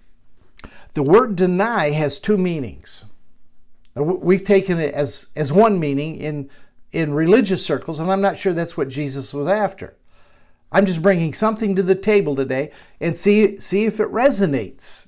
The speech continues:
If it doesn't resonate and you think that he's talking about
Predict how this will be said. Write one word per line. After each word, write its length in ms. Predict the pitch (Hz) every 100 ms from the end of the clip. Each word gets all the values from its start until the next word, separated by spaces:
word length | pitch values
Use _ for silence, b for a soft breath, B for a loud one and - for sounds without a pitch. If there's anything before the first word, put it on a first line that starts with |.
| _
If 80 | 185
it 20 |
doesn't 240 | 220 233
resonate 640 | 196 214 185 196 202 208 - B B
and 160 | 147 175
you 80 |
think 280 | 196 208 196
that 200 | 185 170 -
he's 300 | 135 165 185
talking 380 | - 185 175 175
about 400 | 156 165 165 -